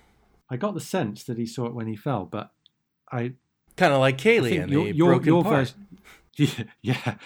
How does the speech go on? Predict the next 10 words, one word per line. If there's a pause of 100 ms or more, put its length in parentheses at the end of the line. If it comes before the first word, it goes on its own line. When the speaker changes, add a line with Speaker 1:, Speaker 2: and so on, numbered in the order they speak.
(520)
Speaker 1:
yeah,
indeed. (560)
But
your
version
of, (640)
of
the, (640)
of
the,